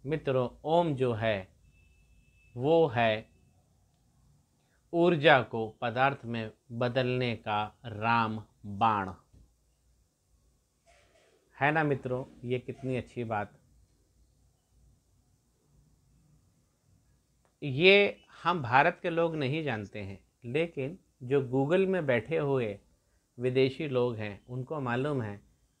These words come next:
कि राम शक्ति ओम है, और जब ओम की शक्ति राम के बाण से छूट के ऊर्जा में विस्फोट करती है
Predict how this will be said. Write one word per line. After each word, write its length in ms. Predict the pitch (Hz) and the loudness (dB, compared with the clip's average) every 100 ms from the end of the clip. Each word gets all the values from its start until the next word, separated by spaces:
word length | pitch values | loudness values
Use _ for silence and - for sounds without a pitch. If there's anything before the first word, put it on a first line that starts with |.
| 127 | -8
कि 100 | 117 | -4
राम 300 | 117 143 147 | -2 -2 -4
शक्ति 640 | 117 98 _ 110 123 - _ | -10 -14 _ -10 -10 -12 _
ओम 340 | 120 127 123 104 | -10 -8 -6 -6
है, 240 | 95 92 _ _ _ _ _ _ _ _ _ - | -10 -14 _ _ _ _ _ _ _ _ _ -12
और 100 | 123 | -8
जब 280 | 123 139 - 139 | -2 -2 -4 -6
ओम 240 | 151 170 | -2 -2
की 120 | 151 139 | -2 -6
शक्ति 480 | 135 131 - 135 | -8 -12 -8 -4
राम 260 | 120 127 135 | -2 -2 -2
के 120 | 127 | -4
बाण 320 | 120 113 131 135 | -4 -2 -2 -2
से 160 | - 120 | -6 -12
छूट 400 | - 151 160 156 | -10 -8 -8 -6
के 220 | 143 127 | -6 -4
ऊर्जा 400 | 143 147 135 135 | 0 0 0 0
में 160 | 123 120 | -2 -4
विस्फोट 600 | 110 117 - - 151 165 | -4 -6 -8 -4 0 0
करती 380 | - 117 - 120 | 0 -8 -6 -6
है 180 | 110 110 | -4 -6